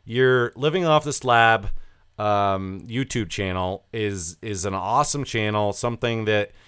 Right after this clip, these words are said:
um, that we ran across, and we were both saying, "We've gotta get this guy on our podcast."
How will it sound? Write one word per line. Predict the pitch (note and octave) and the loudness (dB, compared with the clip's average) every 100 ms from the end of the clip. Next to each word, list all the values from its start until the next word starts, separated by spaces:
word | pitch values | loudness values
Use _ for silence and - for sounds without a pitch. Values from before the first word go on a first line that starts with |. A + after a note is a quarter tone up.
| _ - | _ -6
um, | G2 G2 G2 F#2+ F#2 | -2 0 -2 -4 -6
that | F#2+ | -6
we | F#2+ | -4
ran | F#2+ A#2+ B2+ | -2 -2 -2
across, | - G2+ F2+ F2+ G2 - - | 0 2 2 2 -2 -6 -10
and | G#2 G2 F#2+ | -6 -4 -4
we | F#2+ | -4
were | F#2+ | -4
both | E2 G#2+ | -2 -2
saying, | - G2+ G2 F#2+ | -2 -2 -2 -4
"We've | F#2+ G2+ | -6 -4
gotta | A2+ G2+ | -2 0
get | G2+ | -2
this | G2+ - | -4 -4
guy | G2 F#2+ F#2 | 0 2 2
on | F#2 F#2 | 0 -2
our | F2 | 6
podcast." | - E3 - F#2 F2+ - | 6 6 0 0 0 -2